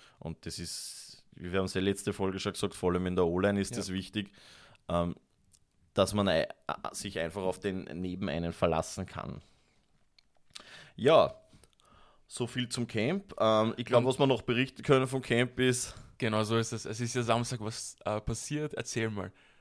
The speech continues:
Speaker 1: Am Camp jetzt, oder nicht?
Speaker 2: Na, nicht am Camp.
Speaker 1: Na, ich wollt
Speaker 2: Ah,
Speaker 1: nur
Speaker 2: wir
Speaker 1: was
Speaker 2: sind noch beim Camp.
Speaker 1: Wir sind noch
Speaker 2: Okay,
Speaker 1: beim
Speaker 2: wir
Speaker 1: Camp,
Speaker 2: sind noch
Speaker 1: genau,
Speaker 2: beim
Speaker 1: was
Speaker 2: Camp.
Speaker 1: ich sagen will.
Speaker 2: Ja.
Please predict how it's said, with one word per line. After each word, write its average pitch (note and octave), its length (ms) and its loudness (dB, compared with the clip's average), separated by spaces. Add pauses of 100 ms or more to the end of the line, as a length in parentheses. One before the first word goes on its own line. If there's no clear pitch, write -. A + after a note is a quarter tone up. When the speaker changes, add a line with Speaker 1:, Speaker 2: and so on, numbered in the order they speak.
(1600)
Speaker 1:
Am F2+ 140 -2
Camp C3 300 -2
jetzt, - 220 -10
oder F2+ 140 -10
nicht? B2+ 160 -14
Speaker 2:
Na, A#2 420 -6
nicht F#3 240 -4
am E3 100 -2
Camp. A2 360 -6 (480)
Speaker 1:
Na, D3+ 240 10
ich B2 280 -2
wollt D3+ 120 12
Speaker 2:
Ah, D3+ 80 8
Speaker 1:
nur E3 160 6
Speaker 2:
wir F3 80 10
Speaker 1:
was - 100 -4
Speaker 2:
sind G3+ 160 0
noch - 160 6
beim G3 160 2
Camp. D#3+ 240 6
Speaker 1:
Wir D3 80 12
sind D#3+ 180 12
noch F#3 80 12
Speaker 2:
Okay, - 40 4 (100)
Speaker 1:
beim - 60 0
Speaker 2:
wir D#3+ 80 6
Speaker 1:
Camp, E3+ 80 8
Speaker 2:
sind E3+ 80 0
noch E3+ 60 10
Speaker 1:
genau, D3+ 100 10
Speaker 2:
beim E3 80 10
Speaker 1:
was E3 80 10
Speaker 2:
Camp. A2+ 100 4
Speaker 1:
ich C#3+ 60 -4
sagen D#3+ 180 6
will. D#3 100 4 (100)
Speaker 2:
Ja. A#2+ 100 2